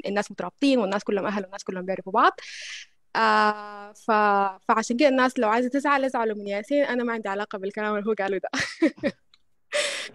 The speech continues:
طيب، آه، بالنسبة لل-، بالنسبة للجزئية بتاعت ليه اخترت الاقتصاد، طبعًا أنا عمومًا أنا ما درست اقتصاد، أنا درست،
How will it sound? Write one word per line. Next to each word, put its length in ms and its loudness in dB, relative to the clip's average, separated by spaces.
طيب، 280 4
آه، 160 4
بالنسبة 480 2
لل-، 420 2
بالنسبة 400 -4
للجزئية 760 -4
بتاعت 280 -4
ليه 280 4
اخترت 260 -2
الاقتصاد، 460 -2
طبعًا 220 2
أنا 400 2
عمومًا 460 -2
أنا 120 -2
ما 80 2
درست 240 -4
اقتصاد، 480 -6
أنا 120 -2
درست، 360 -4